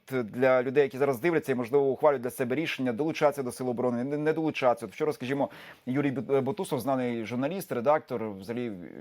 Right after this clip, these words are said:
відомий військовий кореспондент, сказав, що долучився до бригади «Хартія». Е, в його посада солдат-стрілець. Так, до слова просто. І я хотів би, щоб ви сказали, от прибуває людина, навчена на, е, в, е,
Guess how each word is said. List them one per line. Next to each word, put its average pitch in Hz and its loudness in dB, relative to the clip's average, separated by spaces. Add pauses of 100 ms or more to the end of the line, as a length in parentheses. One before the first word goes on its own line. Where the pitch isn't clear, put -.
відомий 110 -6
військовий 160 -2
кореспондент, 123 -2
сказав, 117 -2
що - -10
долучився 113 -6
до 110 -4
бригади 113 0
«Хартія». 151 0 (400)
Е, 117 0
в 104 -4
його 120 0
посада 120 2
солдат-стрілець. 117 -2 (840)
Так, 110 -4
до 135 -4
слова 110 0
просто. - -6 (360)
І 127 -6
я 208 6
хотів 196 -4
би, 170 -2
щоб 156 -6
ви 175 2
сказали, 156 0
от 196 0
прибуває 175 4
людина, 160 0
навчена 139 2
на, 131 4
е, 113 2
в, 104 -8
е, 104 -2